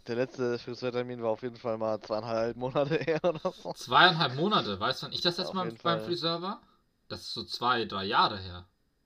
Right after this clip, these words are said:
Speaker 1: Robin neunzehn schneidet sich die Haare selbst. <laughs>
Speaker 2: Ich werde das jetzt einfach mal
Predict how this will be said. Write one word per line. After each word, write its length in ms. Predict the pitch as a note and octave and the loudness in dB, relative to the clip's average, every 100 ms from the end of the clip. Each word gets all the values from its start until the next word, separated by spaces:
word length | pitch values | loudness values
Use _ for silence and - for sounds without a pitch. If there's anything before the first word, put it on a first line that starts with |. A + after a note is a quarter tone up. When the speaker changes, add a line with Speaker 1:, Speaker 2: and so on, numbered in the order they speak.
| _ _ _ _ - | _ _ _ _ -4
Speaker 1:
Robin 340 | A#2 B2+ C#3 | 0 2 2
neunzehn 520 | C3 B2 C3 C3+ B2+ B2 | 4 2 2 0 0 -2
schneidet 340 | - A2+ A#2 | 0 0 0
sich 120 | A2+ | -2
die 120 | G#2+ | -2
Haare 220 | G#2+ G#2+ G#2+ | 0 0 -2
selbst. 480 | G#2 A#2 - - - _ _ _ _ _ - _ - | -2 -4 -6 -16 -18 _ _ _ _ _ -20 _ -10
<laughs> 1700 | - - - - - - - - _ - - - F#3+ F3 F3 - G3 - - E3+ - | -6 -6 -6 -14 -20 -18 -20 -20 _ -12 -8 -4 0 0 -2 -4 -8 -10 -12 -12 0
Speaker 2:
Ich 260 | D#3 - - | 2 2 4
werde 200 | E3 D#3 | 6 6
das 160 | D#3+ | 2
jetzt 120 | E3+ D#3+ | 2 4
einfach 220 | E3 D#3+ | 4 4
mal 380 | D#3 D#3 D#3 | 2 2 2